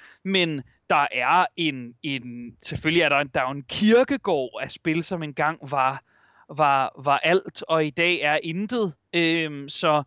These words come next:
så det handler ligesom, det, det, der er både noget held, og der er også noget,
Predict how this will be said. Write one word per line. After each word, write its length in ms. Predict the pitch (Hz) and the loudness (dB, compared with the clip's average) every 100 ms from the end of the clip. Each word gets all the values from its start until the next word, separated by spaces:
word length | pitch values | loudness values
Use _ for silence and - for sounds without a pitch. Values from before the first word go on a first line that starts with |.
| - - _ | -6 -20 _
så 480 | - - - - 196 | -16 -14 -12 -4 -2
det 200 | 175 175 | -2 -4
handler 360 | 170 175 196 233 | -2 0 2 2
ligesom, 440 | 208 196 196 175 _ - | 2 0 -2 -6 _ -4
det, 280 | 175 165 151 | 0 0 0
det, 280 | 175 156 - | 0 0 0
der 80 | |
er 60 | 151 | -2
både 300 | - 190 226 | 2 4 4
noget 280 | 233 175 151 | 4 4 2
held, 280 | - 220 240 | 2 2 2
og 220 | - 165 | 0 0
der 60 | |
er 140 | 147 143 | 0 2
også 320 | 156 185 196 | 2 0 -4
noget, 420 | 190 160 147 135 | -2 0 0 -2